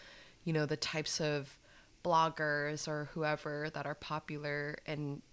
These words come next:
kind of, like, going viral are these people who are more, like, authentic, but, like, that authenticity is still, like, very manufactured. So, like,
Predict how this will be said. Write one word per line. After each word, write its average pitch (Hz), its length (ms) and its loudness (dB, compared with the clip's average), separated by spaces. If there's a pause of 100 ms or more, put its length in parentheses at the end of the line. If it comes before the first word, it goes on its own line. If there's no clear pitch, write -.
kind 147 220 -4
of, 143 80 -6
like, 143 220 -4
going 139 320 2
viral 135 560 0
are 143 160 -4 (520)
these 160 200 -2
people 151 320 -4
who 147 160 -4
are 143 140 4
more, 131 300 0
like, 139 360 -4 (160)
authentic, 151 800 -4
but, 156 200 4
like, 143 220 4
that 156 160 4
authenticity 151 920 -2
is 139 120 -4
still, 139 520 -2
like, 131 260 -2
very 127 300 -2
manufactured. 135 1000 -6
So, - 220 -2
like, 139 300 0